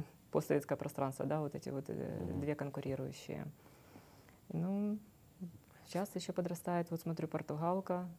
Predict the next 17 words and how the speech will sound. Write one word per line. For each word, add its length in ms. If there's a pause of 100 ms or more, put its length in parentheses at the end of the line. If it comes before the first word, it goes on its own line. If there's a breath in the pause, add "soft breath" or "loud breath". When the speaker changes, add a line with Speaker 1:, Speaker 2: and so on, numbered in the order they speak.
Speaker 1:
так 220
она 180
Speaker 2:
Мгм. 100
Speaker 1:
растет, 560
э, 720
Германия. 640 (480 loud breath)
Кстати, 320
очень 240
интересный 340
был 140
такой 240
финал 400 (120)
на 160
Олимпиаде, 440
я 80
его 160
смотрела. 580